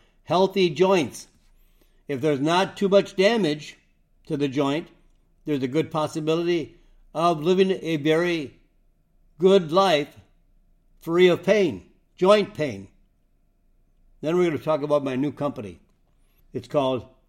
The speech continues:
T T N Publishing, Terry Talks Nutrition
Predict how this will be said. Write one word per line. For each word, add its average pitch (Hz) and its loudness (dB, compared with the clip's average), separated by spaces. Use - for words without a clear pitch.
T 196 0
T 170 0
N 131 0
Publishing, 120 -6
Terry 165 -4
Talks - -6
Nutrition 135 -8